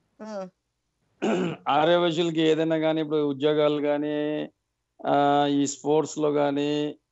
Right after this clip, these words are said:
Speaker 2: అలాగే ఎవరికైనా ఆపదక్కర్లు ఉందంటే కూడా,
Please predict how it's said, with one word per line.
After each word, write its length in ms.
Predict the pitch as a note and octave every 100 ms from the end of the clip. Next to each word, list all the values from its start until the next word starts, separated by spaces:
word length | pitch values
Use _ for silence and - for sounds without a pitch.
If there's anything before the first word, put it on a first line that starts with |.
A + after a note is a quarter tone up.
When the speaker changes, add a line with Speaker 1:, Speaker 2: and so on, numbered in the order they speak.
| _ _ _ C3+
Speaker 2:
అలాగే 440 | C#3+ D#3 D3+ D3+
ఎవరికైనా 360 | D3 D3 D#3 D3
ఆపదక్కర్లు 580 | C#3+ C#3+ C#3 C#3+ C#3
ఉందంటే 400 | C#3 C#3 C#3 C3
కూడా, 400 | C3+ C#3 C#3 D3+